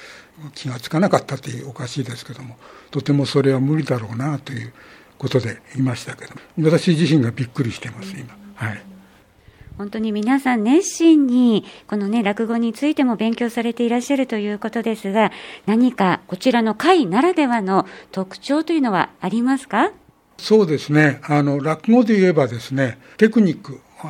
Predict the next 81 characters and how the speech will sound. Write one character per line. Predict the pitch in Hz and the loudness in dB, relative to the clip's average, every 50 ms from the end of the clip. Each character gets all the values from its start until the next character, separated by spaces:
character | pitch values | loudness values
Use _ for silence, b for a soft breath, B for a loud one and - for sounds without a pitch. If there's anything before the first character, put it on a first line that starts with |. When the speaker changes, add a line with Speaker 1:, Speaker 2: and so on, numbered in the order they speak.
| 147 - - | -12 -6 -4
Speaker 1:
あ | 151 | -4
の、 | 156 165 | -4 -4
お | 160 151 143 | -2 0 0
話 | 165 175 185 170 - - 170 | 2 2 2 0 -2 -2 -4
を | 170 | -4
す | 170 - 175 | -4 -4 -6
る | 156 147 | -6 0
テ | - 190 196 | 0 2 2
ク | - 214 | 2 2
ニ | 190 165 | 0 -2
ッ | - | -4
ク | - - | -6 -4
と | - | -4
い | 139 131 | -2 -2
う | 123 | -2
こ | 131 127 | -4 -8
と | 117 | -8
で | - 147 | -8 -8
あ | 135 | -8
る | - 139 | -8 -6
と、 | - - 202 165 165 B B B B B B - | -2 0 0 0 0 B B B B B B -4
若 | 135 135 131 - - 147 143 | -2 -2 -2 0 0 0 0
い | 135 120 117 - | 0 -2 -6 -8
学 | - 135 123 120 | -8 -8 -8 -6
生 | - - 147 139 | -2 0 2 2
落 | 165 147 135 - - 123 | 2 0 0 -2 -6 -6
語 | 123 131 131 - - | -6 -8 -10 -14 -16
さ | - - 127 | -12 -10 -8
ん | 120 127 | -8 -8
の | 123 117 | -6 -2
方 | 147 202 208 196 | 0 2 2 2
が、 | 170 139 117 104 B B B B B B B B B - 139 117 | 2 0 -2 -4 B B B B B B B B B -18 -18 -14
こ | - - 127 117 | -10 -8 -8 -6
う、 | 113 | -2
秀 | 127 147 151 | 0 2 2
で | 143 160 | 2 2
て | 156 143 127 | 2 0 0
る | 120 | 0
の | 117 113 | -2 -6
か | - 139 | -4 -4
な | 135 139 131 | -4 -4 -4
と | - - | -6 -8
思 | 113 117 120 | -8 -6 -6
う | |
ん | 123 113 | -6 -8
で | 107 | -10
す | 104 - | -12 -16
け | - | -18
ど | 117 117 117 | -18 -16 -16
も、 | 113 113 - B B B B B B B - | -16 -18 -20 B B B B B B B -8
我 | 170 165 147 151 170 | -4 -2 0 0 2
々 | 165 160 156 156 156 143 | 2 2 2 2 2 0
何 | 139 143 143 147 160 | 0 -2 -2 -2 -2
分 | 143 156 160 156 | -2 -2 -4 -2
に | 156 160 | -2 -2
も | 151 135 117 113 | -2 -4 -4 -4
人 | 110 135 160 165 | -2 0 0 2
生 | 160 - 170 160 | 2 2 0 2
経 | - 175 165 165 | 2 2 0 0
験 | - 131 | -2 -6
が | 113 | -6
豊 | 131 147 - - 139 - | -6 -2 0 0 0 0
か | - | -4
で | - - | -12 -14
あ | - - | -14 -14
り | - - | -14 -12
ま | - 277 | -10 -8
す | 294 294 | -8 -8
の | 302 - | -10 -12
で、 | - - | -12 -16
Speaker 2:
う | |
ん。 | B B B B B B - | B B B B B B -4
Speaker 1:
そ | - 190 | -2 -2
う | |
い | 180 | -2
っ | 185 | 0
た | - 185 165 | 0 -2 0
そ | - 165 160 | 0 -2 -4
の | 165 160 147 B B B B B - | -4 -4 -8 B B B B B -14
話 | - - 143 139 143 143 143 - | -8 -4 -2 -2 -2 -2 -2 -2
に | 160 139 117 107 | -4 -4 -4 -6